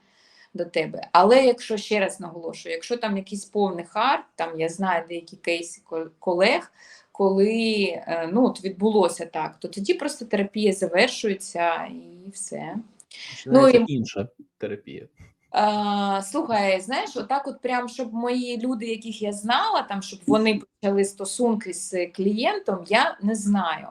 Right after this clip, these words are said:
Speaker 1: Але я знаю деякі там гуру, ну, там, той же самий, е, Юнг, да, ну, ми знаємо, що такі випадки існують в житті. А, напевно, вони існують і в сьогоденні,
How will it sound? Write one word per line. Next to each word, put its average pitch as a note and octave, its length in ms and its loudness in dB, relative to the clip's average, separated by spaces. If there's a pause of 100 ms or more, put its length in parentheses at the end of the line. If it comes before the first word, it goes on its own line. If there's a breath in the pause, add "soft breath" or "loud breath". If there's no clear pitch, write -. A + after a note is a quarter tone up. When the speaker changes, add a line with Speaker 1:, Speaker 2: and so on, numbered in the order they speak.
Speaker 1:
Але G#3+ 260 0
я E4 140 -2
знаю B3+ 480 2
деякі A3 400 -2
там E3 440 -6 (200)
гуру, A#3+ 840 -2
ну, F3 200 -14
там, D3 280 -12 (420)
той G3+ 180 2
же F#3 140 -6
самий, F3 540 -4 (540 loud breath)
е, E3 420 -4
Юнг, C4 600 2
да, G3 600 4 (100)
ну, D#3+ 400 -8
ми E3 160 -4
знаємо, D#3+ 640 0
що - 180 -8
такі A#3+ 440 6
випадки A3 480 0
існують G3+ 600 0
в - 20 -18
житті. - 520 -16 (760)
А, - 40 -20 (320)
напевно, A#3+ 520 6
вони A3+ 240 8
існують A#3 580 2
і G#3 40 -6
в G3+ 40 -6
сьогоденні, A3 880 -2